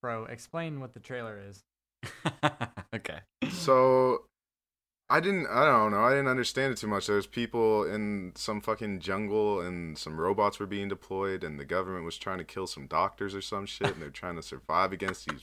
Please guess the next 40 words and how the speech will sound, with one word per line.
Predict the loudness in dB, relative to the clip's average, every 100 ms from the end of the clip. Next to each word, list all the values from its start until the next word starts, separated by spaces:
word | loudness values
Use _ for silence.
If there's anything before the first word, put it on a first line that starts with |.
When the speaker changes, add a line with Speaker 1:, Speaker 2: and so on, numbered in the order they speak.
| -4
Speaker 3:
robots. | -2 2 2 0 -4 -16 -12 -6 -6 -6
There's, | -10
like, | -8
a | -6
robot | 0 2 2 0
army. | 2 2 2 0 -2 0 -2 0 -4 -4
Speaker 2:
So | 2 4
the | 4
government | 4 4 4 2 0 -2
is | -4 -4 -6 -14 _ _
creating, | -16 -8 -4 -2 0 0 -2 -4 -8 -12 _ _ _ _ _ _ _ _ _ _ _
like, | -4 -4 -4 -10 -6
A | -2 0
I | 0 0 -2
robots | -4 -4 -2 -2 -2 -2 -8 -10
that | -6 -4
are, | -4 -6 -10 -12
uh, | -14 -12 -14 -12
for | -10 -8
military, | -8 -8 -6 -4 -2 -2 -2 -6
but | -4 -4
it's, | -4 -8
like, | -10 -10 -16 -16
a | -10
secret | -8 -4 -4 0 0 0
government | -2 -2 0 0
operation. | 0 0 -4 -4 -6 -8
So, | -6 -4
like, | -4 -4
not | -4 -4
even | -4
other | -6 -6
branches | -8 -8 -8 -8
of | -8
the | -6
government | -6 -6 -6 -6 -6
knows | -6 -6 -6
what's | -8 -6
going | -6 -4 -4
on. | -4 -2 -2 -2